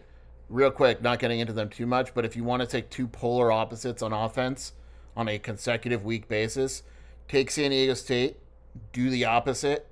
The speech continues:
and that's what Arizona's playing. They're playing a pass-heavy team. Twelve receivers caught a pass tonight. Um, I think he had four hundred and fifty passing yards. They're gonna throw the ball all over.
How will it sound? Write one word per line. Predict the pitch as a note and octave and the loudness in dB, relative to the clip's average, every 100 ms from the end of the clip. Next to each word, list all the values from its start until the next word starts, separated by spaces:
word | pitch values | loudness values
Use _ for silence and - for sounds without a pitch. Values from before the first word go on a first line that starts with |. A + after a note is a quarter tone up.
| - | -8
and | A2+ | -2
that's | A2+ A#2 | 0 0
what | A#2+ A#2 | 0 0
Arizona's | A2 G#2+ A2+ G#2+ G2+ | 2 0 0 -2 -4
playing. | - G#2+ G2 | -4 -4 -4
They're | G2+ | -8
playing | A#2 A2 G#2 | -4 -4 -4
a | E2+ G2 | -6 -8
pass-heavy | - A#2 A#2 A#2+ A2 G#2 | -2 -2 0 -2 -6 -6
team. | - A2+ G#2+ G#2 - - - - | -10 -8 -6 -8 -12 -20 -20 -20
Twelve | - B2+ C3 B2 | -2 6 6 6
receivers | A#2+ B2+ A#2 A2+ - | 0 -4 -4 -4 -4
caught | A2 G#2+ | -2 -2
a | |
pass | G#2+ G#2+ G#2 - | 0 -2 -2 -6
tonight. | G2+ G#2 G2+ - - - - - - | -8 -8 -8 -10 -16 -20 -20 -16 -2
Um, | G2+ F#2+ F#2+ - - - - - - | 0 0 -4 -8 -18 -20 -20 -20 -20
I | G#2 | -8
think | A2 | -6
he | G#2+ | -6
had | - | -6
four | A2+ A2+ | -2 0
hundred | A2 G#2 G2 | 0 -4 -8
and | |
fifty | F2+ - G#2+ - G2 | -10 -8 -8 -8 -8
passing | G#2 F#2+ - G2 | -6 -6 -6 -10
yards. | F#2 - | -10 -10
They're | |
gonna | G2 F#2+ | -12 -10
throw | G#2 | -6
the | G2 | -6
ball | F2+ G2+ - | -4 -4 0
all | G2 G#2 | 2 2
over. | G2+ G2 G2 F#2 | 2 0 -2 -6